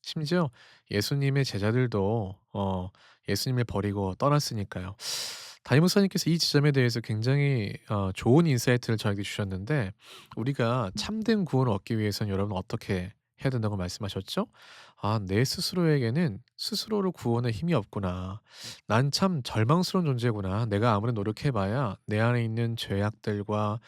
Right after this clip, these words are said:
아, 못된 습성들과 이런 것들로부터 내 힘으로는 벗어날 수 없구나."라는 내 자신에 대한 절망이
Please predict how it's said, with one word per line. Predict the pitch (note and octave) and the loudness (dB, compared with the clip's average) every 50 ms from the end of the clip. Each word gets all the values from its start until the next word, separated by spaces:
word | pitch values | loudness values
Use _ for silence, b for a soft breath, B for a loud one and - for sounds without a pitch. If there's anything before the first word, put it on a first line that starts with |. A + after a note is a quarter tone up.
| B B B B B B B B | B B B B B B B B
아, | - G2+ G2 F#2+ | -2 0 0 0
못된 | F2 F2+ G2+ G#2 - - B2 A#2+ | 2 0 0 0 0 0 0 0
습성들과 | A#2 - - - - - D3+ C#3 B2+ A2 G#2+ - A2 A2 G#2+ - | 0 -4 -6 -4 -2 -2 0 2 2 0 2 2 2 2 2 2
이런 | A#2+ C3 E3 E3+ | 2 2 4 4
것들로부터 | E3+ D#3 - - E3 E3 D3+ C#3 C3 - - F3+ E3+ D3+ C3 A#2+ _ _ _ | 4 2 2 0 0 2 2 0 -2 -4 -2 -2 0 0 -2 -6 _ _ _
내 | - B2+ C#3 D3+ | 2 4 4 6
힘으로는 | F3+ F3+ F3+ F3 D#3+ | 4 4 4 2 0
벗어날 | - - A2 - C#3+ F#3 F#3+ | 0 -4 -2 0 2 2 4
수 | - - | 4 2
없구나."라는 | A2+ G2+ - - B2 B2+ C3 B2 G#2+ G#2+ D3 D3 A2 - b b b b b _ | 0 0 0 -4 -2 0 0 0 0 0 0 -2 -2 -6 b b b b b _
내 | - A2 C#3 F3+ | 4 6 6 6
자신에 | - - B2 A#2 - - C#3 C3 | 6 4 2 2 2 0 -2 0
대한 | B2 B2 A#2+ A#2+ | 2 0 0 0
절망이 | - - G#2+ G2+ G#2 A2+ A#2 A2 G2+ G2 G#2 G2 F2+ | -2 0 0 0 4 4 4 4 4 2 -2 -4 -6